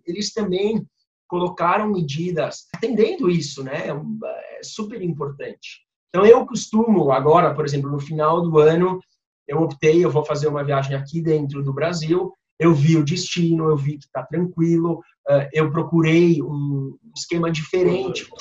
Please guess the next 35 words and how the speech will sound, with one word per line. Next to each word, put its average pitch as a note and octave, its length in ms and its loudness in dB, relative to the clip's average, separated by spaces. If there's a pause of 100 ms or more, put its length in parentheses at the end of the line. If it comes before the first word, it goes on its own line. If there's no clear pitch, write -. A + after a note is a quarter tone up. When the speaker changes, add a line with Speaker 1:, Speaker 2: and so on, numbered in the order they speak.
(160)
Speaker 1:
quando D3+ 440 -8
eu D3+ 100 4
aluguei E3+ 200 4
uma F3 200 2
casa, E3+ 520 2 (720)
então D#3 600 2
ela D3 200 0
é D3 60 0
mais D3 320 0
isolada, D#3+ 800 2 (280)
então F3+ 140 -2
eu G3+ 200 4
pu-, A3 260 4
eu G3 140 6
fui A#3 340 -2
procurando G3+ 580 0
coisas G3 320 -4
que - 140 -4
me G#3+ 280 2
deixassem F3 560 -2
Speaker 2:
Uhum. F3 80 0
Speaker 1:
tranquilo, - 560 -10
e E3 60 0
essa G3 240 -2
é E3+ 40 -4
a - 20 -6
dica E3 300 -4
que F3 120 -8
eu D#3 100 -4
dou D#3 180 -2
pra E3+ 120 -6
que - 220 -14
cada F#3+ 360 -2
um G3+ 140 -4
faça. - 480 -4